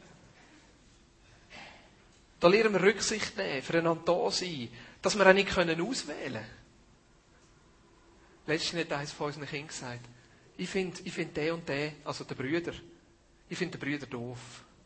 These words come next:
Er hat gesagt, das finde ich schade, aber schau, lern damit leben. <laughs> Und gleichzeitig leben wir in dieser zerbrochenen Welt.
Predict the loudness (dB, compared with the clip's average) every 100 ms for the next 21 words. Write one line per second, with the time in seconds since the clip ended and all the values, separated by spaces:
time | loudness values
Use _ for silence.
0 | _ _ _ _ -20 -20 -20 -20 -16 -14
1 | -12 -8 -8 -8 -4 -4 -4 -8 -14 -16
2 | -12 -6 -6 -6 -16 -20 -20 -8 -6 -6
3 | -8 -8 -4 -6 -6 -10 -12 -20 -10 4
4 | 4 6 4 2 -8 -8 -10 -10 -10 -10
5 | -10 -10 -12 -14 -14 -16 -16 -18 -18 -18
6 | -16 -14 -14 -16 -18 -20 -20 -20 -20 -20
7 | -20 -20 -20 -20 -20 -20 -20 -20 -20 -20
8 | -20 -20 -20 -20 -20 -20 -20 -20 -20 -20
9 | -20 -16 -10 4 4 4 2 2 0 0
10 | 0 0 -4 -2 -2 -4 -8 -8 -6 -6
11 | -8 -6 -4 -4 -8 -12 -20